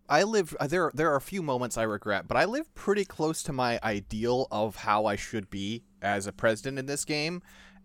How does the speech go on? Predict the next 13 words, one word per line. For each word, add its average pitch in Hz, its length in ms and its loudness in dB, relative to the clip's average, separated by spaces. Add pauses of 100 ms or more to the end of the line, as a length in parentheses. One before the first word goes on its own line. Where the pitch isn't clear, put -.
And, 120 480 2 (100)
um, 107 460 0 (260)
I 131 180 6
got 135 320 6
primaried 156 640 4
and 135 140 0
lost 127 380 4
and 117 260 -2
then 131 180 6
had 135 200 4
a 123 60 4
coup 135 300 0
happen 117 400 4